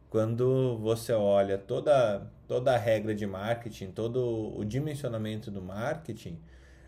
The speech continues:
é pra vender essa, essa falsa autonomia, que a pessoa escolhe alguma coisa para ela, e na verdade ninguém escolhe nada, tudo já foi, tem uma frase da, da, do Diabo Veste Prada,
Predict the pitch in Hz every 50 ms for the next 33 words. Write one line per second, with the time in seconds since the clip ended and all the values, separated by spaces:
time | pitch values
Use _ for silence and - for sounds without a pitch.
0 | - - - 98 101 - - 117 117 113 135 147 160 156 131 127 123 127 135 143
1 | 147 143 - - 156 147 147 143 143 143 - - - - - - - - - -
2 | - - - - 104 107 104 - - - 117 113 113 - - 143 120 123 139 139
3 | 139 165 143 139 139 147 151 160 156 147 131 117 104 90 90 - - 87 - 95
4 | - - 113 117 123 131 131 - - - 120 117 131 143 147 143 139 131 131 127
5 | 127 123 - - 117 113 113 110 104 - 110 110 113 117 110 98 92 92 90 87
6 | 85 82 82 87 87 90 92 95 92 101 98 87 92 95 101 110 127 127 123 123
7 | 113 113 127 135 - - 127 139 160 156 135 123 113 90 92 - - 120 123 131
8 | 127 143 135 139 - 135 135 135 127 120 120 - - - - _ - 117 117 131
9 | 139 135 139 - - 120 123 127 123 117 107 104 104 101 101 82 - 95 95 92
10 | 92 90 90 90 90 87 85 82 92 - - _ _ _ _ - - _ - -
11 | - 113 110 113 107 104 110 107 107 110 107 107 101 107 107 104 - - - -
12 | 98 95 98 104 110 113 107 107 101 98 -